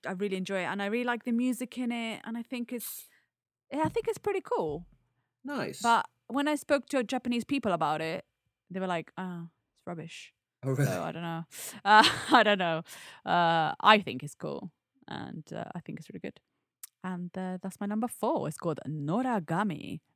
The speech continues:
Speaker 1: and I love things like that. I don't know. I love Japanese anime about shrines and things, but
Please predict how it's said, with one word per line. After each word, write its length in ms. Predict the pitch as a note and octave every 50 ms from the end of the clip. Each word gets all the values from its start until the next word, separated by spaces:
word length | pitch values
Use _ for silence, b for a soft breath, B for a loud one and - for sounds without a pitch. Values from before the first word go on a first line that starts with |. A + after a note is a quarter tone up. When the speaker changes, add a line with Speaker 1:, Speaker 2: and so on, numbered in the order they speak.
| - -
Speaker 1:
and 100 | A#3 B3
I 60 | A#3
love 640 | A3+ A3 G#3+ A3 A3 A3 G#3+ G#3+ G#3+ G#3 G3 E3
things 600 | - - G3+ F3+ E3+ F3 E3+ D#3 - - - - _ _ _ _ _ _ -
like 160 | - E3+ E3 -
that. 300 | E3+ D3 C#3 - - - _ _ _ _ _ _ _ _ -
I 100 | - F3+
don't 100 | F3+ F3+
know. 140 | E3 D3 C#3
I 40 | E3
love 200 | F3+ F3+ E3+ D#3+
Japanese 340 | F#3 E3+ - F#3 E3 D#3+ E3
anime 220 | D#3+ D#3+ D#3+ D3+
about 340 | D3 D3+ D3 D3+ D3 - -
shrines 600 | - - F3+ D#3+ D3 C#3+ D3+ C#3+ C#3+ D3+ - -
and 520 | D3+ D3 D#3 D#3 D3+ D3+ - - - - D3+
things, 460 | - E3 A#2+ F#2 D2+ - D3+ D#3 - -
but 180 | - E3 C#3+ -